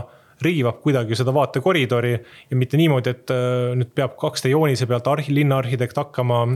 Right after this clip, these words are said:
vaatama ja proovima ja mõõtma ja võib-olla joonlaua peale panema, vaid lihtsalt saabki see vaaturkomponent talle lihtsalt, äh, punaseks ette värvida ja anda hoiatuse, et,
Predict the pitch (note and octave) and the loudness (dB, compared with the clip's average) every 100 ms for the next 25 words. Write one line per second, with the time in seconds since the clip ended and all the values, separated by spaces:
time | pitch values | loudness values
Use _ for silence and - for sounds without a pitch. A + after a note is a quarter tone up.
0 | C3+ C#3 E3+ D#3 - A#2 A#2 A#2 A2+ A#2 | -2 0 0 0 -2 -2 -2 0 0 0
1 | A2+ F3 D#3+ C3 A#2 A#2 C#3 E3 - B2+ | 0 0 2 2 2 2 2 2 0 0
2 | A#2+ A#2+ A#2+ B2 C3+ D3 B2 A#2+ B2 F#3 | 0 0 0 2 2 2 2 0 2 2
3 | C3+ A2 A#2+ A#2+ A#2 A#2 - - - - | 2 0 0 0 0 -2 -6 -20 -20 -14
4 | - C3 B2+ D#3 - C#3 A#2+ - - D3 | -4 -2 0 -2 -2 -4 -6 -8 -4 -4
5 | - C#3 D3 D3 C3 E3 D#3 C3+ B2+ B2 | -4 -2 0 0 -2 -2 -2 -2 -2 -2
6 | C3+ C3+ C3+ - C3+ - C#3 C3+ C3+ C3+ | -4 -2 -4 -4 -8 -2 0 2 0 0
7 | C#3 C#3 C3+ - F3+ C#3 B2 - G3 D3+ | -2 -2 -4 0 0 0 -2 -4 -4 -2
8 | C3+ C3 B2+ C#3+ C#3 C#3 D3 F#3+ C3 - | 0 0 -2 0 0 -2 -2 0 -2 -2
9 | B2 C3 B2+ _ | -2 -2 -4 _